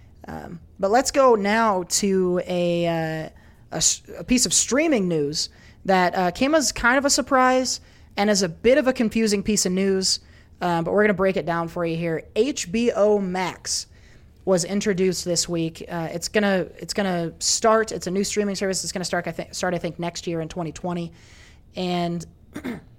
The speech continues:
I know what you're thinking. You're saying, "Hey, Co, there's already H B O Go and H B O Now.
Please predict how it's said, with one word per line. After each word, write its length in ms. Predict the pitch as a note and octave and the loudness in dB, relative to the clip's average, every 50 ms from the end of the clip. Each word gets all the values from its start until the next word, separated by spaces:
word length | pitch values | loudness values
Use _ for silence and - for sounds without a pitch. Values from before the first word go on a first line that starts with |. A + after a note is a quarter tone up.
| - - - _ - - - - - - - - - | -20 -20 -20 _ -20 -20 -20 -20 -20 -20 -20 -10 -4
I 80 | F#3+ | 0
know 100 | G3 G#3+ | 2 4
what 60 | A3+ G#3 | 4 4
you're 100 | G3+ G3 | 2 0
thinking. 320 | - G#3 G3+ - F3+ E3 | 0 0 0 0 -2 -2
You're 160 | E3+ E3+ E3+ | -2 -2 -2
saying, 220 | D#3+ - F3+ E3+ F3 | -4 -4 -4 -2 0
"Hey, 140 | G3+ G#3+ | 0 0
Co, 400 | G#3 A3 A3 F#3+ F3+ E3+ D#3+ - - | 2 2 2 2 2 0 -2 -4 -4
there's 220 | E3 F#3 F3 E3 | -2 -2 0 2
already 180 | G3 G#3 G#3 G3 | 2 4 4 4
H 180 | G3 G3+ - | 2 0 0
B 120 | - G#3 F#3+ | 2 2 2
O 100 | F#3+ F#3 | 2 2
Go 320 | F3 F3+ F3 F3 F3 F3 | 2 2 0 2 0 0
and 140 | D#3 E3+ E3+ | 0 -2 -2
H 160 | F3 E3+ - | -4 -4 -2
B 140 | - E3+ E3 | -2 0 2
O 100 | D#3 D#3 | 2 2
Now. 440 | D#3+ F3 F#3 F3+ F3 E3 D#3+ D#3 | 2 0 2 2 2 0 -2 -4